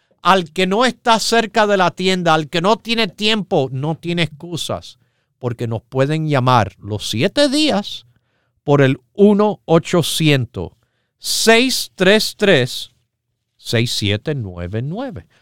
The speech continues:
Uno ochocientos, seis tres tres, seis siete nueve nueve.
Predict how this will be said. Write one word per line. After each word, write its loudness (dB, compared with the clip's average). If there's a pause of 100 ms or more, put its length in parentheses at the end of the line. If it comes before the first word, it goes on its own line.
(240)
Uno 2
ochocientos, -4
seis 0
tres 0 (100)
tres, 0 (360)
seis -2
siete -2
nueve -2
nueve. -4